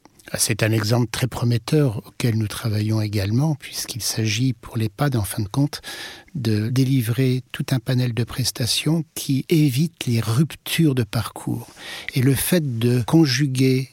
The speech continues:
à partir d'un ehpad plateforme, à partir d'une structure pivot, la production de l'ensemble des services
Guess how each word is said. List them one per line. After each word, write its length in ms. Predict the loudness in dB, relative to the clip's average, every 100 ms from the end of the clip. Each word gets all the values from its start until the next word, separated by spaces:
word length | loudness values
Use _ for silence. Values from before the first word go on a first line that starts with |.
| -4
à 120 | -2
partir 440 | 0 -2 0 2
d'un 140 | 4 2
ehpad 240 | 2 -2 -4
plateforme, 640 | -2 -2 0 2 2 2 -2
à 60 |
partir 320 | -2 -4 0 0
d'une 160 | 0
structure 520 | -2 -4 -6 -4 -4 -4 _
pivot, 400 | 0 2 0 -2 -10 -16 -16 -18 -20 -6
la 140 | 0 0
production 640 | 2 2 2 0 4 4
de 100 | 4
l'ensemble 420 | 2 2 2 0
des 100 | 2
services 720 | 0 0 -2 0 0 0 -2